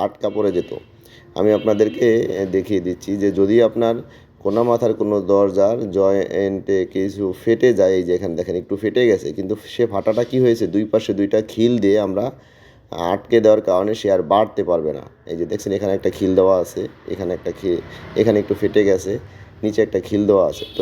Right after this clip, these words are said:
এখন সেই খিলটা দেওয়ার কারণে এই ফাটাটা সে আর বাড়তে পারবে না, কারণ দরজা দীর্ঘদিন ব্যবহার করানোর ফলে চৌকাঠে বাড়ি লাগতে লাগতে সে অনেক সময় এরকম ফেটে যায়।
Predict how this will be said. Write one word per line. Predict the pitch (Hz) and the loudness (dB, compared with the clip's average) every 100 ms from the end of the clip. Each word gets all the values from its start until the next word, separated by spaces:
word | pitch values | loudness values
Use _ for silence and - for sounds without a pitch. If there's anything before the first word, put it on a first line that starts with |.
| - | -2
এখন | 113 135 | 0 0
সেই | 135 143 | -2 -4
খিলটা | 127 107 104 120 | -2 -2 2 4
দেওয়ার | 107 110 117 | 4 4 2
কারণে | 120 123 143 151 101 | 2 2 -2 -2 -4
এই | |
ফাটাটা | 113 87 - 98 113 | -4 -6 -4 -2 -2
সে | 117 87 | -2 -2
আর | 90 82 | 0 2
বাড়তে | 95 98 110 | 2 2 -2
পারবে | 92 87 87 | -2 0 0
না, | 92 135 - - - - | -2 -4 -8 -20 -18 -2
কারণ | 110 107 | 0 4
দরজা | 113 120 131 135 131 - - 95 | 4 4 2 0 -2 -10 -16 -4
দীর্ঘদিন | 113 113 113 113 104 | -2 0 0 0 0
ব্যবহার | 110 107 | 2 2
করানোর | 107 101 101 101 101 | 2 0 0 -2 -2
ফলে | 98 104 | -2 -2
চৌকাঠে | 104 101 95 95 87 | -2 -2 -2 0 2
বাড়ি | 92 98 | 2 2
লাগতে | 95 92 92 | 0 0 0
লাগতে | 92 90 98 110 | 0 -2 -2 -2
সে | 95 90 | 0 0
অনেক | 90 | -2
সময় | - 90 | -2 -2
এরকম | 80 87 90 | -2 -4 -4
ফেটে | 113 120 92 | 0 2 2
যায়। | 69 | 0